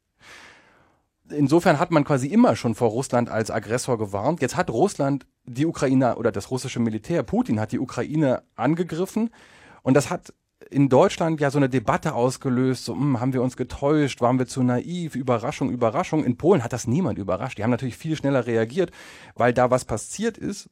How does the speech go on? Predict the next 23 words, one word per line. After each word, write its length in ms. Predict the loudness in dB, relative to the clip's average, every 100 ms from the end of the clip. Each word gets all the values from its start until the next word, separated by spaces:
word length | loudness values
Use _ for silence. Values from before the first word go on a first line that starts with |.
| -6
was 180 | -6 -4
eigentlich 440 | -4 -2 -2 0
nur 140 | 0
die 140 | 2 2
Ängste 320 | 0 -2 -4
bestätigt 460 | -6 -2 -4 -4 -8
hat, 180 | -8
die 200 | -8 -12 -14 _
ohnehin 500 | -2 0 0 0 -2
da 240 | -2 -4 -4
waren, 200 | -4 -2
und 120 | 0
zwar 160 | 2
lagerübergreifend. 960 | 2 2 0 0 0 -2 -4 -6 -6 -2
Also 140 | 0
das 140 | 2 0
ist 200 | -4 -6
keine 280 | -2 0 0
Paranoia 520 | -2 2 2 4 4
nur 140 | 2
der 120 | 2
peace-Regierung, 760 | -2 -2 -8 -6 -6 -4 -2 0
sondern 320 | 2 2 0